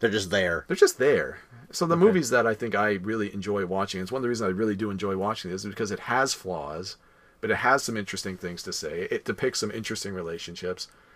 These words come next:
Speaker 2: When you're all said and done, it's a lot of fun to root for the underdog, right?
Speaker 1: Mm-hmm.
Speaker 2: I mean, it's
Speaker 1: And
Speaker 2: got a lot going on
Speaker 1: and it's a
Speaker 2: for
Speaker 1: movie that I think, at least indirectly, inspired a pretty big thing on television for maybe even now, but certainly for a long time, and that is watching people play Hold'em.
Speaker 2: I think this movie directly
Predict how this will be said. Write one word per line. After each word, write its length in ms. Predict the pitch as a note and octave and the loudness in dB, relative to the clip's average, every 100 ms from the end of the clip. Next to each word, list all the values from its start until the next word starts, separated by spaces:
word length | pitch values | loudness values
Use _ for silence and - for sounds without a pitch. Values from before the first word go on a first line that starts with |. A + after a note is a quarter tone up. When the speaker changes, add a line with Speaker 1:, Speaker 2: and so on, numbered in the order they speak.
| _ | _
Speaker 2:
When 140 | A#2+ A#2+ | -2 2
you're 120 | B2 | 4
all 60 | |
said 180 | B2 A2+ | 4 2
and 80 | G2+ | 2
done, 260 | A#2 G2+ F#2+ | 0 0 0
it's 200 | F#2 - | -4 -6
a 60 | F#2+ | -2
lot 220 | G2 F#2+ | 0 0
of 80 | F#2 | -2
fun 260 | G#2 G2+ | -4 -4
to 80 | F2+ | -4
root 180 | G2 - | -6 -6
for 160 | - F#2 | -6 -4
the 140 | G#2 | 0
underdog, 600 | E3 G2 - C2 - - | 0 0 -4 -10 -12 -12
right? 100 | F2+ | -8
Speaker 1:
Mm-hmm. 100 | G2+ | -4
Speaker 2:
I 40 | G2 | -4
mean, 60 | F2 - _ - | -6 -18 _ -10
it's 100 | C3 | -2
Speaker 1:
And 80 | A#2+ | 2
Speaker 2:
got 60 | B2 | 4
a 40 | |
lot 200 | A2 B2+ | 2 0
going 200 | - F#2+ | 0 -2
on 200 | G#2 A#2+ | -2 -2
Speaker 1:
and 100 | A2+ | 2
it's 100 | A#2+ | 2
a 40 | A2+ | 4
Speaker 2:
for 40 | |
Speaker 1:
movie 160 | B2+ C3+ | 4 4
that 120 | F#2+ | 4
I 80 | F#2 | 0
think, 340 | - B2 - - - | 0 -2 -4 -10 -8
at 120 | F2+ | -6
least 180 | G#2 - | -4 -4
indirectly, 420 | F2+ E2+ A2 F2 | -2 -2 -2 -2
inspired 520 | D#2+ - F#2 G2 E2 - - - - - - | -6 -2 0 0 -4 -10 -20 -20 -20 -18 -12
a 60 | |
pretty 200 | F#2 A#2 | -2 2
big 160 | G#2 F#2 | 2 0
thing 180 | - A2+ | -2 -2
on 80 | F2+ | -2
television 420 | G#2 A#2 F2 F2 | -2 -2 -2 -6
for 300 | - E2+ F2+ | -8 -6 -6
maybe 260 | F2+ G#2 G#2+ | -2 -2 -2
even 200 | G2 F2+ | -2 0
now, 320 | F2+ G#2+ E2 | 2 2 2
but 120 | F2 | -4
certainly 220 | - G#2+ F#2+ | -2 -4 -2
for 80 | F#2 | -4
a 60 | |
long 200 | F2 F2 | -4 -6
time, 240 | - G#2+ D#2+ | -6 -8 -6
and 80 | |
that 100 | E2+ | -6
is 200 | F2 - - | -8 -10 -8
watching 400 | - D2+ - G2 - | -4 -2 0 -2 -4
people 220 | - G2 | -6 -6
play 180 | F#2 F#2+ | 0 2
Hold'em. 320 | A#2 C#3+ F#2 - _ - | 4 2 0 -8 _ -6
Speaker 2:
I 80 | |
think 200 | A2 C3 | -2 -2
this 220 | G2+ C3 C3 | 4 2 4
movie 460 | B2+ A#2 A2+ A2+ - | 2 2 0 -2 -6
directly 760 | G#2+ G#2 A#2 - A2 G#2 G#2 | -4 2 2 2 -2 -2 -2